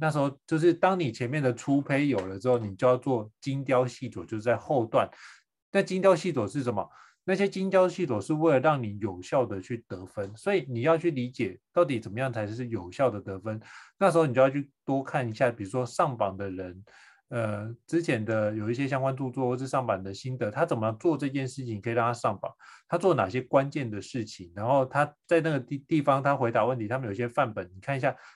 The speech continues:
那个范本有没有什么样的方式你可以解构出来那样的逻辑。那样的部分就是最后的区块都是在做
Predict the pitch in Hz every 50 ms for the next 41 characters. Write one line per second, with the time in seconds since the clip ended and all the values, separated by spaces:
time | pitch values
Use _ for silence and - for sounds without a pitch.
0 | _ - 190 170 160 143 - - 180 156 123 - 117 101 98 101 101 107 131 131
1 | 127 117 127 139 131 123 120 110 113 120 120 123 123 127 113 98 - - 123 113
2 | 113 - _ - - 110 90 - - 139 127 117 110 - 123 110 95 101 113 117
3 | 113 104 101 95 95 90 90 95 113 110 - - - - 143 _ _ _ _ _
4 | _ _ _ _ _ _ _ _ _ _ _ - 202 196 170 147 131 160 160 147
5 | 151 156 147 151 151 143 147 - 185 170 156 165 120 117 120 117 113 117 - -
6 | 139 127 139 131 123 127 123 131 131 123 - 131 120 131 127